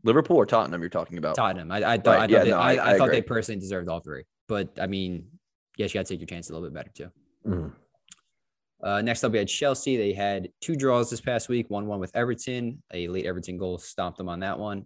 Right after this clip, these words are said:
Speaker 2: And then a zero zero draw with Wolves. A lot of points dropped recently for them. Vito, what do you kind of think about their situation right now?
Speaker 1: Yeah, I, I mean, I don't wanna say they're in a terrible position. You know, Everton and Wolves on,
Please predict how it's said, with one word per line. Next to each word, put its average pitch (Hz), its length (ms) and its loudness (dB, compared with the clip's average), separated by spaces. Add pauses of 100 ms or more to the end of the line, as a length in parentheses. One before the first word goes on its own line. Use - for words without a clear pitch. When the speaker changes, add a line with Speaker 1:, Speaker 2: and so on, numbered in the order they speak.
(160)
Speaker 2:
And 95 180 -8
then 92 180 -6
a 87 80 -8
zero 101 220 -2
zero 95 280 -2
draw 98 260 0
with 92 260 -4
Wolves. 117 520 0 (460)
A - 40 -12
lot 110 120 2
of 107 60 -2
points 107 240 -2
dropped 101 200 2
recently 98 320 -4
for 98 120 -4
them. 98 360 -4
Vito, 95 220 -2
what 92 80 -2
do 92 60 -2
you 87 80 -8
kind 92 160 -8
of 80 60 -14
think 90 140 -8
about 85 160 -6
their 82 120 -6
situation 87 440 -8
right 78 120 -10
now? 85 160 -10 (500)
Speaker 1:
Yeah, 135 240 8
I, 123 240 8
I 131 40 8
mean, 135 260 2 (280)
I 123 100 4
don't 123 140 4
wanna 120 360 2 (360)
say 110 240 0
they're 104 200 4
in 101 80 0
a 95 60 -4
terrible 104 400 2
position. 101 380 -4
You 98 60 -4
know, 98 120 -2
Everton 107 500 -2
and 92 400 -6
Wolves 95 380 4
on, 90 220 -2